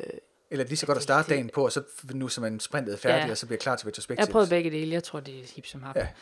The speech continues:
Speaker 2: Det, som jeg synes, jeg kan se rundt omkring, det er netop, hvis det er sådan noget, altså, det må gerne være fast, at man ved, team, team X deroppe, de holder det altid torsdag fra tretten til
Speaker 1: Åh.
Speaker 2: fjorten, eller s-,
Speaker 1: Ja.
Speaker 2: fordi så begynder det sådan ligesom at s-, at sætte, slå sig i huset, han har sagt,
Speaker 1: Ja, de kan
Speaker 2: og
Speaker 1: andre komme ud og
Speaker 2: rygtes,
Speaker 1: kigge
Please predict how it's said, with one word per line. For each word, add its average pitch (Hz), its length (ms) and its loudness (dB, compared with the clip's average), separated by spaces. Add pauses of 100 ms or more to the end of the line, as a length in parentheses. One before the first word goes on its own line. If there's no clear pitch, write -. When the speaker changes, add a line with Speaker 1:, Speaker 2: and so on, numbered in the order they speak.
(200)
Speaker 2:
Det, 233 120 4
som 175 260 0
jeg 151 320 -6
synes, 208 340 0
jeg 156 100 -2
kan 156 120 -6
se 208 220 2
rundt 175 200 -2
omkring, 180 320 -4
det 180 80 -2
er 190 100 -2
netop, 190 240 0
hvis 175 180 -4
det 175 120 -6
er 165 40 -6
sådan 208 140 -2
noget, 170 320 -2 (300)
altså, 170 180 -6
det 185 160 -4
må 208 100 0
gerne 247 200 0
være 190 120 2
fast, 196 400 0
at - 140 -8
man 170 160 -6
ved, 240 220 6
team, 185 400 -2 (640)
team 208 220 0 (160)
X - 80 -4
deroppe, 196 440 6
de 214 100 0
holder 208 220 4
det - 100 2
altid - 320 4
torsdag 202 460 -2
fra 165 80 -8
tretten 175 320 -4
til 233 80 2
Speaker 1:
Åh. 233 100 0
Speaker 2:
fjorten, 135 440 -6
eller 135 480 -10 (140)
s-, - 60 -8
Speaker 1:
Ja. 147 160 4
Speaker 2:
fordi 214 300 -2
så 247 140 0
begynder 240 340 0
det 156 100 -4
sådan 190 140 -4
ligesom 190 240 -2
at 165 100 -6
s-, - 340 -6
at 165 180 -6
sætte, - 280 -2
slå - 480 0
sig 160 240 -4
i 160 40 -8
huset, 190 300 -2
han 175 80 -2
har 180 80 0
sagt, 175 180 -2
Speaker 1:
Ja, 156 40 8
de 175 40 6
kan 170 100 2
Speaker 2:
og 147 120 4
Speaker 1:
andre 165 140 4
komme 185 180 4
ud 151 60 0
og 147 60 6
Speaker 2:
rygtes, 120 80 4
Speaker 1:
kigge 180 140 4